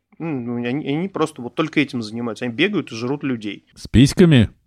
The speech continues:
Speaker 1: Н-, в том-то и дело, что они без пиписек. У них нет, э, первичных половых признаков. Ни у женщин, ни у мужчин.
Speaker 2: Интересно.
Speaker 1: Когда начинает раскручиваться вся вот эта история, почему эти люди живут за стенами, откуда вообще взялись титаны,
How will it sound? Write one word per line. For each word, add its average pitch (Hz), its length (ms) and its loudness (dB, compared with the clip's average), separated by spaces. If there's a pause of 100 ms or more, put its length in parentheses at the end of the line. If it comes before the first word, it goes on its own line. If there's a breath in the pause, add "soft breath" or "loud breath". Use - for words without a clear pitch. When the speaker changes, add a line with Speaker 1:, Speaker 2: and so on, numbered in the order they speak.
(200)
Speaker 1:
Н-, 151 220 -2
в - 100 -18
том-то 156 240 -4
и 165 60 -8
дело, 170 160 -2
что - 140 -6
они 135 120 -2
без 123 160 -10
пиписек. - 480 -12
У 113 40 -8
них 127 260 -8
нет, 139 340 -4
э, 113 580 -6
первичных 117 420 -10
половых 107 340 -12
признаков. 110 500 -10
Ни 127 200 -4
у 123 100 -4
женщин, 139 400 -4
ни 135 220 0
у 120 40 -4
мужчин. 117 420 -10
Speaker 2:
Интересно. 73 840 -12 (180)
Speaker 1:
Когда 139 400 0
начинает 147 500 -2
раскручиваться 127 680 -6
вся 127 220 -4
вот 113 200 -8
эта - 120 -14
история, 165 360 -4
почему 147 440 -6
эти 147 100 -8
люди 131 240 -6
живут 120 280 -10
за 139 120 -4
стенами, 117 680 -10
откуда 131 300 -8
вообще 143 220 -8
взялись 131 320 -10
титаны, 123 680 -2